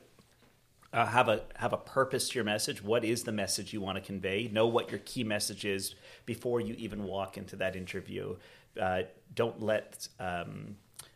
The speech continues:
the, the journalist sort of drive the agenda. If there's something that you think is important to say, make sure you say it. Uh, and the last thing I'd say is sometimes it's okay to say no.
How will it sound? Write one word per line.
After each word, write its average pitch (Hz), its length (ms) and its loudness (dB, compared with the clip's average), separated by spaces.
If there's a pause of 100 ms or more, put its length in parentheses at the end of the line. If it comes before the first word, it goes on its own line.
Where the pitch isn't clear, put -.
(140)
the, 95 240 2
the 104 80 -2
journalist 110 500 4
sort 101 120 0
of 92 80 -4
drive 101 380 2
the 98 120 0
agenda. 92 460 0
If - 160 -12
there's - 120 -6
something 117 280 0
that 98 180 -2
you 107 140 0
think 104 260 -2
is 92 140 -2
important 90 440 -4
to - 60 -2
say, 87 220 0
make 92 180 -4
sure - 160 -8
you 87 100 -6
say 98 280 2
it. - 240 -2 (420)
Uh, 101 320 8
and 120 100 2
the 120 80 2
last 117 360 2
thing 107 160 2
I'd 98 160 2
say 98 240 4
is 92 240 0 (240)
sometimes 156 480 4
it's 139 100 2
okay 127 300 4
to 113 80 2
say 104 180 6
no. 85 460 0